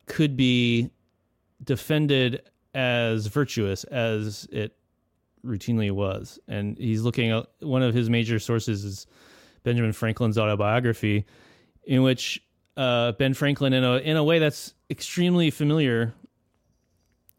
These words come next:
to us now, suggests that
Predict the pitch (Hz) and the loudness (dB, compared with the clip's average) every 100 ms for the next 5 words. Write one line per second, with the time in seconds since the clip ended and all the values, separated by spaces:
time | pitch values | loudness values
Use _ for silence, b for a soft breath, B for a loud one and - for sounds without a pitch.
0 | - - 127 117 135 143 123 113 110 b | -6 0 2 2 2 2 2 0 -2 b
1 | b b b b b b b - - 139 | b b b b b b b -4 0 2
2 | 151 165 147 131 | 2 0 2 0